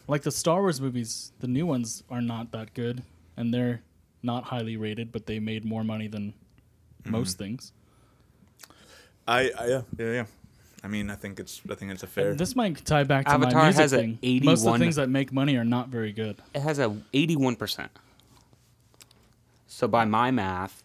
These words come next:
Speaker 3: if we're saying twenty dollars is the fucking high, you'd be paying eighteen dollars to go see fucking Avatar. It's ridiculous. You should not have to pay eighteen dollars to see Avatar. Anyways.
Speaker 1: Well, uh,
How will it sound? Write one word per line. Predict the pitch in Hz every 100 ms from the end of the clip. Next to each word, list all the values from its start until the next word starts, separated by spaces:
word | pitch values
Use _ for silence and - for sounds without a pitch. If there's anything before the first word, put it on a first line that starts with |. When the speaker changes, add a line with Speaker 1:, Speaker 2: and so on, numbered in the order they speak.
| _
Speaker 3:
if | - -
we're |
saying | 107 123 117 117 117 113 _ _ _ _ _ _ _ _
twenty | - 123 135
dollars | 131 117 104 95 92 95 - - _ _ _ _ -
is | 98 95
the | 90
fucking | - 98 - 98 92 90 87 -
high, | - 104 92 87 87 -
you'd | 107 104
be | 110
paying | 117 107 -
eighteen | 113 - - 98
dollars | 90 - - -
to |
go | 104 92
see | -
fucking | 104 - - - -
Avatar. | 50 - - - - - _ _ _
It's | -
ridiculous. | 120 131 131 117 104 - _
You | _ _ _ _ _ _
should | - 127
not | 113 101
have | 110 98
to |
pay | 101 104 -
eighteen | 98 - -
dollars | - - - -
to |
see | - -
Avatar. | - - - - - _ - - - - _ _ -
Anyways. | - 139 92 -
Speaker 1:
Well, | - 202 165
uh, | 190 185 175